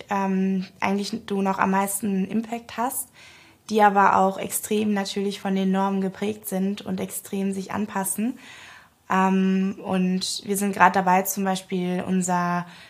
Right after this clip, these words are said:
ähm, Intuit-Programm noch mehr zu vereinfachen, noch mehr, ähm, i-, also in unserer App dann quasi noch intuitiver zu gestalten, damit man wirklich, äh, das Gefühl hat, hey, so kann ich das super easy umsetzen, so begleitet mich das in meinem Alltag. Und damit auch,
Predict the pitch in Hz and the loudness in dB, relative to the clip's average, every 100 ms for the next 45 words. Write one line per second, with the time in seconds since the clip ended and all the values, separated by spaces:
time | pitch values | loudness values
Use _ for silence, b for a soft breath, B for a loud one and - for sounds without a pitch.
0 | B - 180 185 202 - - 214 - 185 | B -4 -2 0 -2 -2 -6 -6 -6 -2
1 | 180 185 190 202 196 202 - 185 190 - | 0 2 0 0 2 0 -4 -4 0 2
2 | 202 - 196 190 180 180 180 196 185 185 | 0 -2 -4 -2 -2 -2 -2 0 0 2
3 | 190 - 185 185 B B B _ - 190 | 0 0 0 -2 B B B _ -6 -2
4 | 190 180 190 196 - 185 185 - 202 - | -2 0 0 0 -2 0 2 4 2 0
5 | 185 190 190 185 185 185 190 - - 208 | -2 -2 -2 0 0 0 -4 -8 -4 -4
6 | 208 202 220 208 202 - 190 - 185 196 | -2 -6 -4 -4 -4 -4 -4 -2 0 0
7 | - 196 190 185 185 196 185 185 190 185 | 0 0 0 0 0 -2 0 -2 -2 -4
8 | - B B B _ 185 180 185 185 - | -4 B B B _ 0 2 0 -6 -8
9 | - 196 190 190 190 190 202 190 185 - | -2 0 0 0 -2 -4 -4 -6 -6 -8
10 | 226 214 202 190 190 190 196 185 - 190 | -6 -6 -6 -4 -4 -2 -2 -2 -2 -4
11 | 185 185 180 185 190 - 185 - 190 190 | -2 -2 -2 0 -2 -4 -10 -6 -6 -2
12 | 196 214 185 185 - 175 175 B B B | -2 0 -2 -2 -2 -2 -2 B B B
13 | - 180 180 185 196 - 185 190 | -4 -2 0 0 2 4 6 4